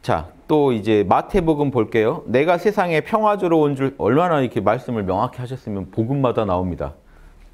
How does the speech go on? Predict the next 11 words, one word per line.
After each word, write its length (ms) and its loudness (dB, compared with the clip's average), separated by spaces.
"평화 280 2
주러 200 4
온 160 2
줄 140 2
생각하지 480 2
말라. 360 2
평화가 380 0
아니라 280 0
검을 380 2
주러 200 -6
왔다. 340 -12